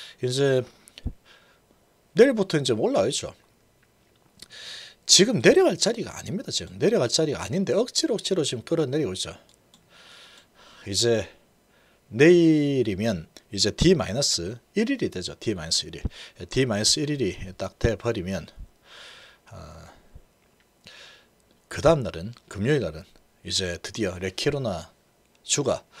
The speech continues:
드디어 세상에 이제, 어, 나오게 됩니다. 공식적으로. 공식적으로 나오게 되는 상황이죠. 그리고 이제 공매도 연-, 어, 금지 연장. 자, 이 소식이 오늘 장 마감되면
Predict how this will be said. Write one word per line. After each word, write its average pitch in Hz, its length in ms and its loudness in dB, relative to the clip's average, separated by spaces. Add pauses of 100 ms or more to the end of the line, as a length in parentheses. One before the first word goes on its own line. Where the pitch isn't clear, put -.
(420)
드디어 156 300 6
세상에 147 420 4
이제, 101 340 -4 (640)
어, 80 340 -16 (480)
나오게 113 440 6
됩니다. 85 240 -4
공식적으로. 123 600 -2 (240)
공식적으로 107 440 -2
나오게 104 220 -4
되는 87 140 -10
상황이죠. 80 340 -8 (520)
그리고 139 160 2
이제 127 100 0
공매도 131 460 0
연-, 95 160 -4 (160)
어, 92 120 -10
금지 107 560 -2
연장. 104 360 -2 (320)
자, - 120 -6
이 107 60 -2
소식이 120 320 -2
오늘 104 460 -6
장 104 260 -4
마감되면 90 420 -4